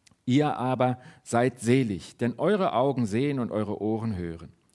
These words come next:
Amen, ich sage euch, viele Propheten und Gerechte haben sich danach gesehnt,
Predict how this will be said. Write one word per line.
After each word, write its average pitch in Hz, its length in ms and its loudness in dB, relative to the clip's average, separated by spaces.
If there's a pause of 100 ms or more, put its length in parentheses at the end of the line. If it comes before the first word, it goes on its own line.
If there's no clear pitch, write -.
Amen, 175 320 0
ich - 120 -4
sage 127 300 0
euch, 120 240 -2 (400)
viele 226 420 2
Propheten 196 720 0
und 117 200 0
Gerechte 131 540 0
haben 151 160 0
sich 139 120 -4
danach 131 380 -2
gesehnt, 131 680 0